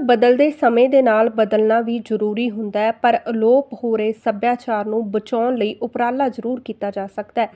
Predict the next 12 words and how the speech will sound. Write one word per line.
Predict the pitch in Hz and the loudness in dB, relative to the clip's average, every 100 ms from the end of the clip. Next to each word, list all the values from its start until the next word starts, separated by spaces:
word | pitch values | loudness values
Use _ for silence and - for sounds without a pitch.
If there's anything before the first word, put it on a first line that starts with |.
| _ _ _ _ _ _ 302 | _ _ _ _ _ _ 2
ਤਾਂ | 311 349 | 4 4
ਜੋ | 349 359 | 2 2
ਨਵੀਂ | 339 247 262 294 | 4 4 4 0
ਪੀੜ੍ਹੀ | 269 247 269 | -2 0 -2
ਸਾਡੇ | 285 254 208 220 - 226 | 0 0 2 2 0 -2
ਅਮੀਰ | 226 254 311 | -2 -2 -2
ਪੰਜਾਬੀ | 285 247 233 202 220 | -2 -2 -2 -4 -4
ਵਿਰਸੇ | 214 208 - 247 | -4 -4 -2 -2
ਤੋਂ | 240 220 - 233 | 0 -4 -4 -2
ਜਾਣੂ | 254 220 214 | 0 2 2
ਹੋ | 220 208 | 0 -2
ਸਕੇ। | 214 202 208 | -4 -8 -8